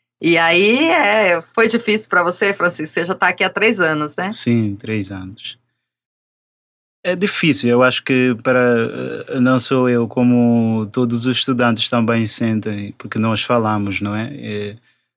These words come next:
Speaker 2: as pessoas têm essa saudade de estar com, com a família, mas uma coisa importante que nos move, portanto, nós temos, eh, a pessoa que quer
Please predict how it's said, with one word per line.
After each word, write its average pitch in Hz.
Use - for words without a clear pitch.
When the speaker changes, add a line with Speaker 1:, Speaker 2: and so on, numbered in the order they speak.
Speaker 2:
as -
pessoas 117
têm 113
essa 107
saudade 113
de 104
estar 107
com, 107
com 110
a 110
família, 107
mas 135
uma 139
coisa 143
importante 143
que 139
nos 143
move, 123
portanto, 107
nós 120
temos, 113
eh, 123
a -
pessoa 123
que 120
quer 120